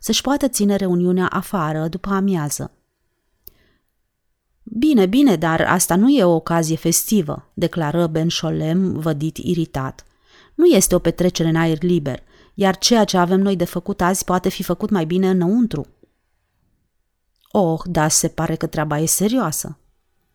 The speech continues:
"Da, tâmplarul va veni și el." Iair, care tocmai scutura o mlădiță de vie,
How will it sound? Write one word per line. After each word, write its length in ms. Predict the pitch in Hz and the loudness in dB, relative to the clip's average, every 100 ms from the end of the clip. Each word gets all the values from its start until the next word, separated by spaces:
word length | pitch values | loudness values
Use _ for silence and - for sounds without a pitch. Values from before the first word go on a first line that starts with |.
| _ _ _ _ | _ _ _ _
"Da, 400 | - 175 202 139 _ _ | -6 0 2 0 _ _
tâmplarul 520 | - 185 196 240 262 | 0 0 2 4 4
va 120 | 208 170 | 4 0
veni 260 | 170 170 | 0 0
și 280 | 185 - 202 | 0 0 -2
el." 140 | 151 131 _ _ _ _ _ _ _ _ _ _ _ - | -2 -6 _ _ _ _ _ _ _ _ _ _ _ -6
Iair, 480 | 190 190 190 277 | -2 0 2 2
care 360 | 349 - 180 170 | 0 0 0 0
tocmai 380 | - 220 220 185 | -2 0 0 0
scutura 640 | - 185 - 185 202 214 | -4 -6 -4 0 2 4
o 60 | 160 | 2
mlădiță 480 | 175 156 165 180 190 | 2 0 -2 -4 -4
de 120 | 170 | -4
vie, 460 | 160 160 160 196 | -4 -4 -4 -4